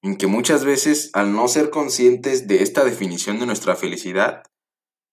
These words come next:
inconscientemente pensamos que esa no es nuestra felicidad, pero como no la definimos, puede que en uno o dos años ya tengamos la casa que dijimos, el carro que dijimos, ya tenemos nuestro hijo,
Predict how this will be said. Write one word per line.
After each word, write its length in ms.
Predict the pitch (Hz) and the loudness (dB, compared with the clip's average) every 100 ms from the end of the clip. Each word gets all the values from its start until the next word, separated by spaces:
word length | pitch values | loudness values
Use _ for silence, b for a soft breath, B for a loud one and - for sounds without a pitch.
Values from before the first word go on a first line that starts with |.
| _ _ _ _ _ _ | _ _ _ _ _ _
inconscientemente 1040 | 110 101 107 104 131 131 143 143 143 165 160 | -6 0 0 2 0 0 0 -2 2 2 2
pensamos 680 | 104 95 - 117 147 147 | 2 2 2 2 0 -2
que 200 | - 110 | 0 0
esa 200 | 113 131 | 2 0
no 100 | 123 | 0
es 140 | 117 131 | -2 -2
nuestra 300 | 120 110 101 | -2 -2 -2
felicidad, 680 | 98 92 98 95 127 151 | -2 -2 0 2 2 2
pero 220 | - 98 95 | 0 0 0
como 260 | 92 92 | -2 0
no 160 | 95 135 | 2 4
la 140 | 156 | 4
definimos, 720 | 156 110 101 104 139 185 - _ _ _ _ | 2 0 0 0 -2 -4 -8 _ _ _ _
puede 300 | - 110 143 | -2 2 2
que 140 | 127 98 | 2 0
en 120 | 101 | 0
uno 420 | 113 147 104 104 - | 0 0 0 0 -2
o 120 | 95 | -2
dos 260 | 123 120 | 0 -2
años 460 | 131 147 165 180 - | -2 -4 -6 -8 -8
ya 200 | - 107 | -4 -2
tengamos 400 | 110 123 123 127 | -2 -6 -4 -4
la 160 | 104 85 | -6 -4
casa 320 | 104 107 - | -2 -2 -2
que 100 | 98 | -4
dijimos, 640 | 90 - 98 110 113 - - _ | -6 -4 -4 -2 -4 -12 -20 _
el 160 | - 87 | -18 -6
carro 300 | 104 110 123 | -2 0 0
que 100 | 127 | -2
dijimos, 720 | - - 95 101 107 107 - _ _ _ _ | -6 -6 -4 -2 -2 -4 -10 _ _ _ _
ya 220 | 90 101 113 | -2 -2 0
tenemos 480 | 113 117 123 123 - | -2 0 -2 -4 -10
nuestro 420 | 87 82 - 82 | -10 -10 -10 -8
hijo, 500 | 92 92 98 95 | -6 -8 -8 -8